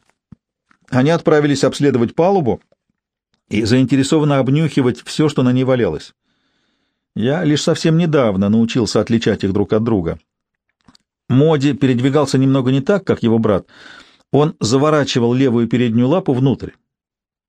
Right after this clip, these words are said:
«Какая ирония судьбы», — подумал я, —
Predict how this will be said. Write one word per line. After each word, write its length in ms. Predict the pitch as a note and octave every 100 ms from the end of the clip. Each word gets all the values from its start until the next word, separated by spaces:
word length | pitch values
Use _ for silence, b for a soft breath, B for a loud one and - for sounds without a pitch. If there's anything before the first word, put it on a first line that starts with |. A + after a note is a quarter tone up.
| _ _ _ - - -
«Какая 600 | G2 - - F#3 F3 D#3
ирония 380 | D3 D3 C#3
судьбы», — 400 | C3 C#3 A#2+ E3 F#3+
подумал 360 | A#2+ G#2 F#2+
я, — 240 | F2 E2+